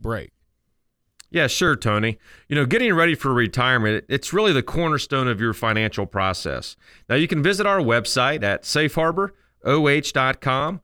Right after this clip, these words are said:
Speaker 2: or you can give us a call at six one four, seven six zero, zero six seven zero. You know, we can discuss on how my team might be able to, you know, answer your questions and address any concerns that you may have as well.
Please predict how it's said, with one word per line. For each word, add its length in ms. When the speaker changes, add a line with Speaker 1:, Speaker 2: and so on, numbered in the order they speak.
Speaker 2:
or 180
you 80
can 140
give 160
us 120
a 60
call 320
at 80
six 340
one 220
four, 480
seven 460
six 360
zero, 440
zero 400
six 340
seven 300
zero. 420
You 140
know, 160
we 120
can 220
discuss 500
on 260
how 200
my 180
team 340
might 180
be 80
able 160
to, 180
you 100
know, 80
answer 400
your 160
questions 640
and 180
address 420
any 220
concerns 540
that 180
you 80
may 140
have 240
as 120
well. 380